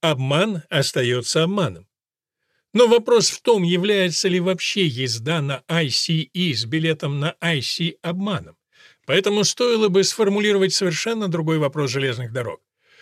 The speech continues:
Разрешается ли с точки зрения морали садиться и ехать в ай си и без билета, полностью соответствующего этому поезду согласно правилам игры железных дорог, если железные дороги постоянно опаздывают,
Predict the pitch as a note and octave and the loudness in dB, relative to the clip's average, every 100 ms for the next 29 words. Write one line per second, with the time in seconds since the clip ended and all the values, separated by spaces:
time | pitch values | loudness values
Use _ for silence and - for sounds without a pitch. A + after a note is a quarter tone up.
0 | - - D#3 G3+ A3 A3 A3+ F#3 C#3 - | -20 0 4 6 6 4 4 4 2 0
1 | D#3 D3+ - G3 F#3 - E3 F3 F3+ E3+ | 2 2 0 2 2 2 0 2 2 2
2 | E3 F3 G#3 F#3 D3+ - E3 F#3 D#3 F3 | 2 2 2 2 2 2 2 0 -2 0
3 | E3+ D3+ A2 A#2 - A2 C3 D3+ B2+ - | 2 0 0 -8 -10 -8 -2 0 0 -2
4 | - D3+ D3 D#3 D3 A#2 C#3 A2+ B2 B2 | -2 -4 0 0 0 0 -2 -2 -4 -4
5 | A#2 B2 G3+ G#3 - - - - G#3+ A3 | -2 -2 0 -2 -4 -20 -8 2 4 4
6 | A#3+ - A#3+ A3 F#3+ D3+ C3+ C3+ B2+ F3+ | 2 0 -2 0 2 0 0 -4 0 0
7 | F#3+ - A3 G#3+ F#3+ C#3 C3 E3 F#3 D3+ | 0 0 0 -2 0 0 2 0 0 -2
8 | C#3 D3 D#3+ G3+ - D#3 C#3+ C#3 E3 D3 | 0 0 0 0 0 -2 -2 -2 -4 -2
9 | D3 D3+ E3+ F#3 F3 C#3 C#3 C#3 D#3+ D#3 | 0 0 2 2 0 0 -2 0 2 0
10 | D3 E3 G3+ A#3 D3 - - - G#3 A3 | 0 0 2 2 0 -4 -18 -8 0 0
11 | G#3+ F#3+ G#3+ F#3 F#3+ F3+ A3 B3 F3 D#3 | 2 2 2 2 2 0 0 0 -2 -2
12 | D3+ F3+ E3 D#3 D3 A#2+ D#3+ G3+ A3+ B3 | 0 2 2 2 0 2 0 2 0 0
13 | A#3+ | -2